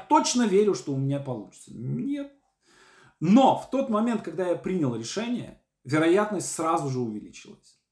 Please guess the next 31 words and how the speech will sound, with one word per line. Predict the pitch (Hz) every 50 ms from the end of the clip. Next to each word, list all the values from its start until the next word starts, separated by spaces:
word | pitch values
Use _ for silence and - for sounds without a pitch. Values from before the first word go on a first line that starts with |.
| _ _ _ _ _ _ _ _ _ _ _ _ _ _
То | - 117
есть | 117 -
вот | 135 135 131 -
момент | 131 143 160 202 220 196 156 135 -
принятия | 135 143 147 143 135 135 131
решения | 120 123 123 - 202 240 254 226
пятьдесят | - - 120 110 110 117 - - 156 135
на | 139 117
пятьдесят. | 107 110 101 104 101 - 85 - -
Решение | 123 135 135 - 196 202 190 180 165
принято | 147 - 180 214 254 240 180 - - - - - _ _ _ _ _ _ _ _
семьдесят | - - - - 165 147 135 113 110 - 107 104
на | 101 92 -
тридцать. | - - - - - - - - _ _ _ _ _ _ _ _ _
Сразу | _ - - 165 185 202 190 170
же | 156 147
вероятность | 127 127 127 127 131 135 139 135 139 123 107 - -
увеличивается | 110 104 104 95 92 90 - - - 95 - - - 95
в | 90
момент | 101 107 113 127 143 139 139 -
принятия | 107 110 110 113 113 - - 101 98
решения. | 95 92 - - - - - - - _ _ _ _ _ _ _ _ _ _ _ _ _
Вот | 123 139 139 -
сам | - - - 233 247 220 185 151
факт | 135 - - - - 190 190 156 - - - -
принятия | - 127 135 143 151 143 127 131 - 110 107
решения | 113 110 - - 214 262 285 240 180 - -
увеличивает | - 185 165 151 175 175 214 254 - - 190 156 139 131 -
вероятность | 117 127 131 135 131 143 170 175 175 160 127 110 104
достижения | 104 - - - 110 104 120 123 127 123 113
успеха. | 107 95 - _ - - - _ _ _